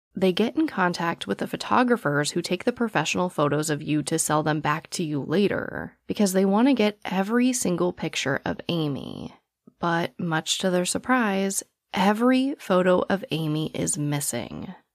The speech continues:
So they're like, "Okay, well, did you lose a bunch of photos? Like, what is going on?" And the staff tells them no. It appears that out of almost two thousand passengers on board,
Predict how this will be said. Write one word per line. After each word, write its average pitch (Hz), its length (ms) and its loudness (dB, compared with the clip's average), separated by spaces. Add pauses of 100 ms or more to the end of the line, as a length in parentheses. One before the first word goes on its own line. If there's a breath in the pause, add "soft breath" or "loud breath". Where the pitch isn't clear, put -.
(120)
So 180 200 0
they're 180 180 4
like, 156 340 0
"Okay, 160 440 -2
well, 156 340 0
did 165 240 -4
you 170 100 -2
lose 151 320 0
a 85 80 0
bunch - 360 -4
of 254 120 -2
photos? 302 520 2
Like, 190 180 -2
what 165 240 2
is 226 140 2
going 170 260 -2
on?" - 560 -2 (240)
And 175 260 0
the 180 80 -4
staff 175 300 -4
tells 233 240 -2
them 226 180 2
no. 170 560 0
It 185 120 -2
appears 226 460 -2
that 240 200 -2
out 180 160 -2
of 190 200 -2
almost 226 500 0 (120)
two 269 440 0 (180)
thousand 226 500 0
passengers 190 640 -4
on 160 180 -6
board, 147 520 -6